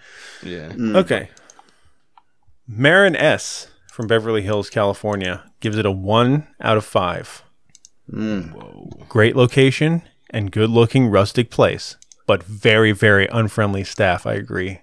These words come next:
Speaker 2: Mm.
Speaker 3: Today,
Speaker 1: Oh.
Speaker 3: Sunday, four ten, two thousand twenty-two, I got to this restaurant location at nine twenty-five P M after a long drive.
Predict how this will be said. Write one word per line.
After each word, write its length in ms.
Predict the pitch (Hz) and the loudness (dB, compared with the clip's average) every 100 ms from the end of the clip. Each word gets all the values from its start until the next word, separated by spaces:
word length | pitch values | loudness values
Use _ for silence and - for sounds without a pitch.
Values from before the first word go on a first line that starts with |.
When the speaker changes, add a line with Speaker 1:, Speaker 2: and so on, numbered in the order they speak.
| - | -8
Speaker 2:
Mm. 1300 | 107 123 135 143 151 160 151 127 113 104 98 95 92 | 0 2 4 4 6 6 6 4 2 0 -4 -8 -4
Speaker 3:
Today, 420 | 139 147 151 117 | 0 2 2 0
Speaker 1:
Oh. 220 | 90 90 69 | -6 -14 -16
Speaker 3:
Sunday, 680 | - - 160 127 95 117 - _ | -6 0 2 2 0 -2 -10 _
four 340 | - 160 135 | -4 0 0
ten, 460 | - 143 127 104 113 _ _ _ | 0 0 0 -2 -8 _ _ _
two 140 | - 139 | -4 0
thousand 360 | 120 107 104 | 4 2 0
twenty-two, 640 | 98 113 95 - 131 101 101 - _ _ - | -6 -8 -8 -4 -2 -2 -4 -12 _ _ -4
I 100 | 143 | 0
got 200 | 139 160 | 2 2
to 100 | - | 0
this 180 | 127 - | -6 -2
restaurant 360 | 113 104 120 98 | -2 0 -4 -6
location 440 | 101 - 113 127 | -4 -2 0 2
at 120 | 120 | 2
nine 300 | 110 117 127 | 4 4 4
twenty-five 680 | 151 147 131 120 113 117 113 | 2 0 0 0 2 2 -2
P 200 | - 117 | -4 0
M 180 | 110 98 | 2 2
after 280 | 90 - 104 | -2 -2 -4
a 40 | |
long 300 | 92 95 98 | -2 -2 -2
drive. 480 | 87 95 90 78 - | -2 -2 -2 -4 -12